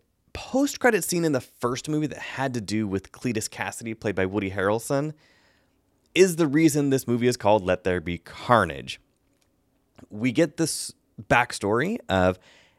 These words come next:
Eddie Brock when he was a reporter, cracked the case that led to Cletus Cassidy getting the death penalty and all of these things. And because of that, Cletus Cassidy hates Eddie Brock. By,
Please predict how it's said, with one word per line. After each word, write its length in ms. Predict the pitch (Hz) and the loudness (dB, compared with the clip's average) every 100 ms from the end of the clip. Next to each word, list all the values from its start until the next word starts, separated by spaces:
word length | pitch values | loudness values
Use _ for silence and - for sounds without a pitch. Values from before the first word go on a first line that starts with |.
| _ | _
Eddie 160 | - 151 | 2 2
Brock 360 | 120 131 131 - | 4 0 0 -6
when 120 | 98 | -6
he 120 | 101 | -4
was 160 | 95 90 | -2 -2
a 120 | 87 | -4
reporter, 800 | 85 82 - 175 165 160 156 151 _ _ _ _ _ _ _ _ _ | -6 -10 0 2 4 4 2 0 _ _ _ _ _ _ _ _ _
cracked 460 | - - 139 139 - | -16 -4 0 0 -2
the 80 | 127 | -6
case 440 | - 135 101 101 | -2 -2 -2 -4
that 140 | - 82 | -6 -2
led 180 | 107 | -2
to 60 | 101 | -2
Cletus 300 | - 117 110 | -6 -4 -4
Cassidy 500 | - 92 92 98 95 | -4 -8 -6 -8 -10
getting 480 | 80 90 90 87 92 - _ _ _ _ _ _ - | -6 -2 -2 -4 -6 -12 _ _ _ _ _ _ -6
the 60 | |
death 280 | 101 127 - | 0 -2 -2
penalty 840 | 123 110 110 110 101 92 90 87 - | -2 -2 -2 -4 -4 -2 -2 -4 -6
and 500 | 95 85 82 78 78 _ _ _ | -6 -4 -6 -8 -12 _ _ _
all 240 | - 123 | 2 4
of 80 | 139 | 6
these 220 | 117 113 | 2 -2
things. 420 | - 101 98 98 85 | -2 0 0 -2 -4
And 320 | 85 85 - _ _ _ _ | -4 -6 -12 _ _ _ _
because 220 | 127 170 | -4 -2
of 60 | 160 | 0
that, 140 | 147 | -2
Cletus 240 | 160 156 | -2 -4
Cassidy 380 | - 139 131 127 | -4 -8 -6 -8
hates 340 | 90 123 131 113 | -6 -4 -4 -2
Eddie 220 | 120 113 | -2 -2
Brock. 460 | 82 85 73 - _ _ _ _ _ _ _ _ _ _ _ _ _ - - - | -2 -2 -4 -12 _ _ _ _ _ _ _ _ _ _ _ _ _ -20 -12 -2
By, 580 | 139 139 139 139 135 | 0 2 0 0 0